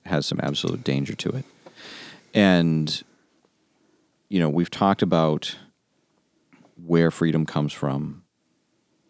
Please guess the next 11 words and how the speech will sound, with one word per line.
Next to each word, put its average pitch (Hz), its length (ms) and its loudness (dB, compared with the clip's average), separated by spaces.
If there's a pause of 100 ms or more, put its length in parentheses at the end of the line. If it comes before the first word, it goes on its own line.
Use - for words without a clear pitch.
(640)
We've 82 580 -2 (1800)
wanted 95 420 4
to, 80 420 2
I 90 140 4
would 87 140 2
say, 80 160 -2
deny 80 880 0 (160)
this 82 160 -2
idea 73 400 0
that, 67 220 -4
that, - 140 -2